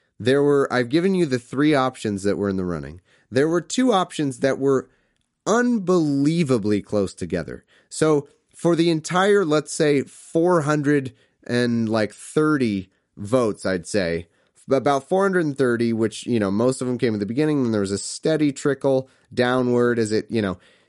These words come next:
it was, they were neck and neck. These two options were just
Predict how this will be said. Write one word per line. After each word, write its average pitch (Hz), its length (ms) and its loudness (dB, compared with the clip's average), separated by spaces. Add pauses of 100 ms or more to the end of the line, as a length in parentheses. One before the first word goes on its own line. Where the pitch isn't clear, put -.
(160)
it 180 100 4
was, 170 240 0 (100)
they 165 120 0
were 170 160 2
neck 190 480 2
and 127 160 0
neck. 107 240 -6
These 170 240 0
two 196 240 -2
options 143 640 -2
were 117 440 0 (920)
just - 380 -2